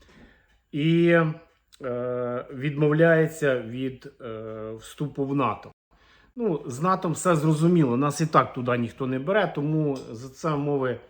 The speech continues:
я думаю, не має бути ніякої. Нас не брали, не беруть і брати чомусь не збираються. А, але віддати сьогодні без, е, бою дві області.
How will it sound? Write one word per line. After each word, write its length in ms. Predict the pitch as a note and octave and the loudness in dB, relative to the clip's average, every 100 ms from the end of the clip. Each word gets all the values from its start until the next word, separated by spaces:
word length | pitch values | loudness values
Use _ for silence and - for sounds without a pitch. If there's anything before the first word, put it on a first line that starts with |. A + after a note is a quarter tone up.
| _ _ _ - | _ _ _ -10
я 120 | C3 | -6
думаю, 440 | C3+ C3+ C3 C3 | -4 -2 -2 -4
не 120 | B2+ | -4
має 280 | C3+ C3 B2+ | -4 -2 -4
бути 320 | C3 E3 D#3+ | -4 -4 -4
ніякої. 640 | B2+ B2 A2+ G#2 A2 G#2 G2+ _ _ _ _ _ _ _ _ _ _ _ _ - | -4 -2 -4 -6 -8 -8 -10 _ _ _ _ _ _ _ _ _ _ _ _ -8
Нас 300 | B2 B2 - | -6 -6 -6
не 80 | B2 | -4
брали, 400 | B2 D#3+ E3 B2+ | 0 2 2 2
не 140 | A#2+ | 0
беруть 400 | A#2+ C#3 D#3 C#3 | 0 -2 -2 -4
і 40 | A#2 | -6
брати 540 | C3 C3+ C3 A2+ A#2 - | -2 -2 -2 -6 -6 -8
чомусь 400 | - C3 B2+ C3+ | -8 -6 -6 -6
не 80 | |
збираються. 600 | A#2 A2+ A#2 F#2 F2 - - _ _ - - _ _ _ | -8 -6 -6 -8 -12 -20 -20 _ _ -20 -20 _ _ _
А, 420 | - A#2+ A#2+ B2 - - _ _ _ | -8 -4 -4 -6 -10 -20 _ _ _
але 500 | C#3 C#3+ C#3 G2+ F2 - _ - - - | 2 4 4 0 -6 -20 _ -20 -20 -16
віддати 800 | B2+ A#2 C#3 A2+ D#3 D3 B2 B2 | -10 -6 -4 2 4 4 2 -2
сьогодні 680 | - C3 A#2 C3+ A2 G#2+ G#2 | -6 -4 0 -2 -2 -6 -10
без, 680 | G2+ B2+ A#2+ G#2+ - - _ - | -6 -2 -2 -2 -10 -20 _ -18
е, 40 | G#2+ G#2+ G#2+ | -14 -14 -14
бою 480 | G2 B2+ A2+ G2 F2 _ _ _ _ _ _ _ _ _ _ _ _ - | -10 -6 -6 -8 -14 _ _ _ _ _ _ _ _ _ _ _ _ -18
дві 300 | A#2 C3+ D3 | -10 -2 0
області. 720 | C3 A2 A#2+ A#2 - D#3 | 0 -2 -6 -6 -8 -8